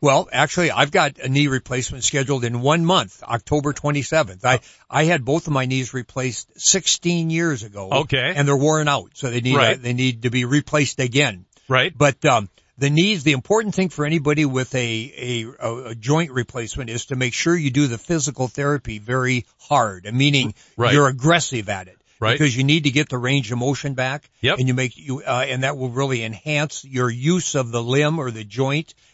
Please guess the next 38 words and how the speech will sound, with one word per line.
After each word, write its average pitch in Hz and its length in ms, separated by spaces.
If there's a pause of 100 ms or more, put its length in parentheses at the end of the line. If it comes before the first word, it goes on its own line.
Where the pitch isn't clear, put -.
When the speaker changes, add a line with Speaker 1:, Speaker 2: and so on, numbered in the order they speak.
(120)
Speaker 1:
and, 127 220
and 123 320
you'll 139 200
be 139 100
able 135 120
to 123 80
maintain 127 460
your 110 120
quality 123 420
of 101 100
life. 117 220
So 123 120
I 110 60
think 170 200
the, 120 160 (280)
my 131 180
advice 139 480
always 113 340
is 101 220 (240)
make 123 180
sure 165 240
you 156 160
get 127 160
a 127 60
good 143 240
physical 139 460
therapist 156 600
and 131 160
you 127 120
really 147 340
work 127 480 (300)
Speaker 2:
Right. 127 160
Speaker 1:
at 113 100 (140)
the 135 80
physical 123 420
therapy. 123 420
You 107 200
really 135 500